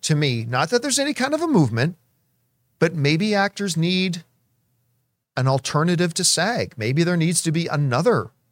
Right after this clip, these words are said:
union that represents, that makes their own deals with studios and stuff like that. So, uh, I mean, maybe that's it. Maybe sag shouldn't be the only game in town, that if you wanna be an actor, that's the union you have to belong to. Maybe you can belong to another. I mean, I, I don't,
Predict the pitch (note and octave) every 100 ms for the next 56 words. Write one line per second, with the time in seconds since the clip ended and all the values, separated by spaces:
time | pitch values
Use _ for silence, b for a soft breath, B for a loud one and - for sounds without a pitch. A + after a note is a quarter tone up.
0 | _ _ B2 A#2 G#2+ G2 F#2+ B2+ A2+ -
1 | B2+ B2+ A2+ A#2 A#2+ A2+ A2 - A2+ A2+
2 | A2 A2 A2 G#2+ - b b b b A#2+
3 | A#2+ - - B2 A#2 G#2+ A2 - A2 G#2+
4 | G2+ G#2 F#2 - C3 A#2 A2+ _ _ _
5 | _ _ C3+ C#3+ D3+ D3+ D3+ D3 B B
6 | B B2 D#3+ F3 A#3+ - B2+ D#3+ F#3 -
7 | E3+ F#3+ - G3+ F3+ F#3 F3 E3+ F3 G3+
8 | G3 F3 F#3 F#3 E3 F3 F3+ A#2+ A#2 D3+
9 | D#3+ E3+ E3 D#3+ D#3 D#3+ F3 E3 A#2+ G#2+
10 | C#3+ D#3 - D3 D3 D3+ D3 D3 D3 C#3+
11 | D3+ C#3 E3 G#3 C3 F#2 G2 C3 C#3+ D#3
12 | D3 D#3 D#3 D#3+ E3+ D#3 - E3 E3 D3+
13 | B B B B E3 A3 G3 F3